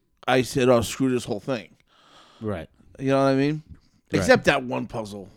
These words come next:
Speaker 1: But
Speaker 2: And then we hit the last puzzle, and that was just, <sighs> it was just dumb. Um,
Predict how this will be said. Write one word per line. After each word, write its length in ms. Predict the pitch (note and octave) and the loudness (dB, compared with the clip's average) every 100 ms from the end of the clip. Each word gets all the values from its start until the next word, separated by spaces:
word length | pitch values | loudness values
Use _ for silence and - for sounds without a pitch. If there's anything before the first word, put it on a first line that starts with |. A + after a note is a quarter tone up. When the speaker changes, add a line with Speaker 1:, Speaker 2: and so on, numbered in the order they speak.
| _ _ - | _ _ -20
Speaker 1:
But 140 | - - - - - _ _ _ - - - | -20 -20 -20 -20 -20 _ _ _ -20 -20 -4
Speaker 2:
And 200 | C#3 C3+ | 0 2
then 200 | C3+ B2+ | 0 -2
we 100 | B2 | -2
hit 200 | A2 C3 | -4 -6
the 60 | G#2+ | -8
last 360 | A2+ A2+ - | -6 -6 -8
puzzle, 380 | G2 G2 F#2 F#2+ | -10 -12 -12 -12
and 180 | F#2 G2 | -10 -8
that 160 | G#2 D#2+ | -8 -8
was 140 | - | -12
just, 300 | G2 F#2 - _ _ _ _ - _ - - - _ _ _ _ - - _ _ _ _ - - - - _ _ _ - | -12 -12 -14 _ _ _ _ -16 _ -18 -18 -20 _ _ _ _ -20 -20 _ _ _ _ -18 -18 -18 -20 _ _ _ -16
<sighs> 1800 | - - - _ _ _ _ _ _ _ _ _ - - F2 - F#2+ - | -16 -16 -20 _ _ _ _ _ _ _ _ _ -20 -18 -20 -20 -18 -14
it 120 | C3 | -8
was 160 | C3+ - | -8 -8
just 220 | G#2+ D#2+ _ _ _ - | -12 -14 _ _ _ -10
dumb. 300 | F#2+ F2 D#2+ _ _ _ _ _ _ _ _ _ _ _ _ _ _ _ _ _ _ _ _ _ _ - | -8 -10 -16 _ _ _ _ _ _ _ _ _ _ _ _ _ _ _ _ _ _ _ _ _ _ -10
Um, 480 | A#2 G#2+ G2+ G2 | -6 -4 -4 -6